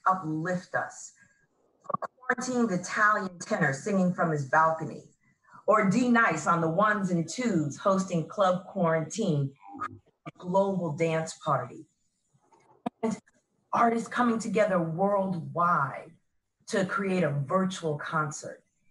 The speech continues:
Even right here on this show, we've had Lionel Richie, Sheryl Crow, Dave Matthews, and Christy Hyde, all sharing their gifts and their talents from their homes,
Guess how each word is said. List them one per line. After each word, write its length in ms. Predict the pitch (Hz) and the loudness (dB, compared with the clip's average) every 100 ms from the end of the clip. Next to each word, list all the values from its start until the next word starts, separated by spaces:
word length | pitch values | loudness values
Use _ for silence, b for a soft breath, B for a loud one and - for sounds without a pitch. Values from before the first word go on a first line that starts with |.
| _ - | _ 2
Even 340 | 330 392 294 | 2 4 2
right 260 | 262 294 - | 2 0 0
here 240 | 294 311 | 2 4
on 180 | 247 233 | 4 2
this 240 | 262 277 - | 0 -2 -2
show, 440 | 269 294 - - b b b - | 0 2 0 -4 b b b 0
we've 180 | 311 330 | 2 2
had 340 | 185 - 151 - - | 2 2 -2 -6 -16
Lionel 440 | 135 185 233 226 190 | 0 2 2 0 0
Richie, 480 | 240 - - 311 - | -2 -2 -8 -14 -16
Sheryl 500 | - 240 247 240 220 | -6 0 2 2 0
Crow, 640 | - 254 240 233 - - - b _ | -4 2 4 4 2 -2 -10 b _
Dave 300 | 226 240 226 | 2 2 0
Matthews, 600 | 196 202 240 - 143 135 | 0 0 0 -4 -8 -4
and 100 | 170 | -6
Christy 380 | 262 269 - 220 | -4 -6 -6 -10
Hyde, 540 | 214 240 202 151 147 B B _ _ - | -4 -2 -2 -2 -4 B B _ _ -4
all 380 | 254 277 254 - - | -2 2 0 0 -4
sharing 380 | 262 269 262 | 0 0 2
their 180 | 214 180 | 0 -2
gifts 460 | 160 180 240 - - | -4 -6 -6 -6 -4
and 120 | 190 | 0
their 160 | 180 175 | 0 -2
talents 580 | - 226 233 180 147 | -4 0 0 0 -4
from 200 | - 190 | -4 -4
their 260 | 180 185 - | -2 -2 -4
homes, 520 | 233 240 165 135 127 | -2 0 0 -4 -10